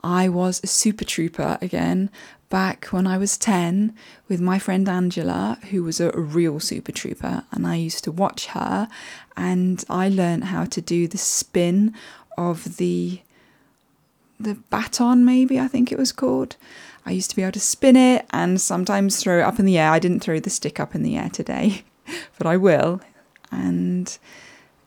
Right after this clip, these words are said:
it just took me back to a time when I had a lot of dexterity in my wrists, and I, m-, really, it was about my reaction time.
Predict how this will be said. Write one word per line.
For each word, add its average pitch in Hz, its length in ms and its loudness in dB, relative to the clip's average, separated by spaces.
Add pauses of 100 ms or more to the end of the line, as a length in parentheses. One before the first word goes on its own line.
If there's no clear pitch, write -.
(260)
it 220 260 0
just 254 320 2
took 254 140 2
me 247 120 10
back - 340 2
to 208 120 0
a 208 60 4
time 240 460 4
when 196 340 4 (560)
I 247 100 2
had 262 180 2
a 254 80 6
lot 254 280 6
of 247 260 2
dexterity 247 1300 2
in 185 240 2
my 180 180 2
wrists, - 760 -2 (480)
and 180 400 2
I, 190 140 0
m-, - 480 0 (380)
really, 240 640 2
it 170 160 -4
was 190 180 -6
about 180 320 -4
my 180 180 0
reaction 175 720 -4
time. - 480 -6